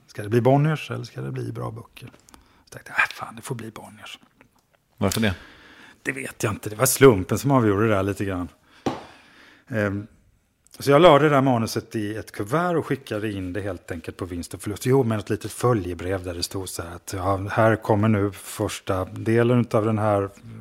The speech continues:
Speaker 1: romanen som jag skriver på. Jag är väldigt nöjd med det här själv och, eh, det hoppas jag ni är också. Men jag är jävligt pank så jag behöver ett förskott.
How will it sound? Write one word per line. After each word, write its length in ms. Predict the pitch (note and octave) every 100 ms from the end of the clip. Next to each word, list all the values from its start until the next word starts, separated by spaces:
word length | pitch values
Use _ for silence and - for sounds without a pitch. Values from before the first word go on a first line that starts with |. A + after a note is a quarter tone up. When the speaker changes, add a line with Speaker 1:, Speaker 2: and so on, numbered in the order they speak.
| A2
Speaker 1:
romanen 420 | A2+ B2+ C3 C3+
som 120 | B2+
jag 100 | A#2
skriver 300 | - A2+ G#2+
på. 440 | G#2 A#2+ A#2+ A2 G2+
Jag 200 | G2+ G2+
är 40 |
väldigt 400 | G2 A#2 G#2 G#2+
nöjd 240 | A#2 G#2+
med 120 | G#2 G#2
det 40 |
här 100 | A2
själv 400 | - A#2 C#3 A#2+
och, 380 | A#2+ G#2+ - -
eh, 200 | G#2 G#2 - - - - - -
det 100 | -
hoppas 280 | A#2 A2+ -
jag 100 | G#2+
ni 200 | G#2 F#2
är 40 |
också. 300 | F2+ - -
Men 140 | G2 A2+
jag 120 | A#2
är 100 | A2
jävligt 460 | G#2 C3 G2+ F#2+ -
pank 280 | G#2+ F2+
så 140 | - G2
jag 80 | F#2
behöver 240 | G2 F#2+
ett 140 | F2+
förskott. 640 | - B2+ - - D3+ -